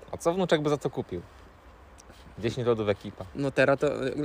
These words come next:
Speaker 2: no lody właśnie Freeza albo Paysafe Carda. <laughs>
Speaker 1: No i dziadek stracił cały dorobek życia. No nie, no.
Speaker 2: Ja
Speaker 1: Po-,
Speaker 2: myślę,
Speaker 1: po-
Speaker 2: że, szczerze,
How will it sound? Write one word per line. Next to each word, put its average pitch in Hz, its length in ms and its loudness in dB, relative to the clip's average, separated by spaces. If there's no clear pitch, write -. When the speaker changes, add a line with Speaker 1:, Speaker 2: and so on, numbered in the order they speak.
Speaker 2:
no 208 180 2
lody 180 520 8
właśnie 131 480 2
Freeza 135 380 2
albo 143 680 4
Paysafe 185 340 4
Carda. 160 360 2
<laughs> 196 80 4
Speaker 1:
No 101 80 -2
i 104 100 0
dziadek 110 240 0
stracił 107 300 -6
cały 107 240 4
dorobek 101 400 4
życia. 98 280 -6
No 117 140 -2
nie, 143 200 -2
no. 113 140 -2
Speaker 2:
Ja 185 100 6
Speaker 1:
Po-, 196 60 8
Speaker 2:
myślę, 208 180 10
Speaker 1:
po- 202 60 12
Speaker 2:
że, - 120 6
szczerze, 175 480 8